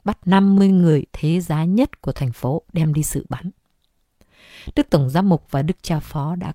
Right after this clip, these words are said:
cố gắng can thiệp nhưng không hiệu quả gì. Tất cả năm mươi người đều bị trói, bị bịt mắt và xếp thành hàng dài.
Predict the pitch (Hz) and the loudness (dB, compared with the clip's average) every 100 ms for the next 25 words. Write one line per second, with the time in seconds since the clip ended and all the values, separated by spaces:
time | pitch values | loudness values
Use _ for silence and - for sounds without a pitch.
0 | - 190 196 175 196 - 180 175 170 151 | 0 2 2 0 -2 -2 -2 0 0 -2
1 | - 143 143 135 131 - - 160 170 - | -2 -2 0 -2 -6 -2 0 2 0 -2
2 | 127 120 135 131 110 _ _ _ _ _ | -8 -6 -4 -4 -4 _ _ _ _ _
3 | _ - - 294 - - 127 117 180 196 | _ -20 -4 -2 -2 -4 -8 -6 0 4
4 | 196 196 185 160 135 - 151 147 - - | 4 4 4 4 0 0 0 0 -4 -4
5 | 143 196 - _ _ 185 - 160 - 196 | -4 -4 -10 _ _ -6 0 -2 0 -2
6 | 262 - _ _ _ 165 135 - - 254 | -4 -8 _ _ _ -2 -2 -4 -4 -4
7 | - _ - 160 139 127 120 - 139 120 | -4 _ -6 0 0 0 -4 -4 -4 -2
8 | 143 120 | -4 -6